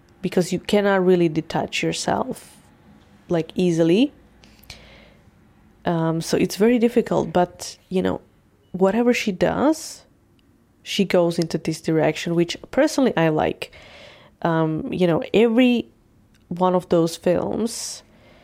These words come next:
I watched, and including some of the others, some of the early stuff that she did as well, but I didn't like it that much, to be honest. I mean, what was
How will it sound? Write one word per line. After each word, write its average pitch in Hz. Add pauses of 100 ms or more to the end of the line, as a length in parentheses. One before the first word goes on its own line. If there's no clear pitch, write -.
(300)
I 175
watched, - (100)
and 160 (360)
including 190
some 170
of 160
the 285
others, 156
some -
of 185
the 156
early 185
stuff -
that -
she -
did -
as -
well, - (400)
but -
I -
didn't 208
like 175
it 156
that 151
much, -
to -
be 165
honest. 156
I 175
mean, 214 (380)
what 226
was 277